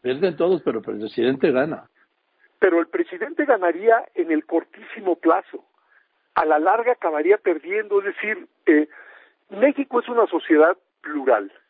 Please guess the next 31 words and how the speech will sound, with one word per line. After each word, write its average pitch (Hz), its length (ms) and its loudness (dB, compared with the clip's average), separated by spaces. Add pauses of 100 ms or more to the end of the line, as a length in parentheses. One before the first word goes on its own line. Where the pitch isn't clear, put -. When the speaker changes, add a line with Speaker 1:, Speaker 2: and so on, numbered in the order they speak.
(420)
Speaker 2:
eso 226 220 0
lo 190 80 -2
sabemos 165 420 0 (140)
todos. 117 320 -8 (560)
Eh, 139 280 4
quien 160 220 2
tenga 180 260 0
una 156 140 -2
familia, 190 480 -2
que - 140 -8
tenga 139 260 -4
amigos, 175 400 -8
que 139 120 -6
vaya 151 200 2
a 151 60 -20
un - 40 -20
centro 147 300 -2
de - 60 -2
trabajo, 170 560 0
quien - 180 -16
esté - 160 -2
en 143 80 -2
una 131 160 -6
escuela, 180 460 2 (340)
sabe 214 340 0
que 160 100 -8
en 131 100 -18
México 175 560 -2 (200)
hay 151 200 0
una 160 160 -2
pluralidad 123 680 0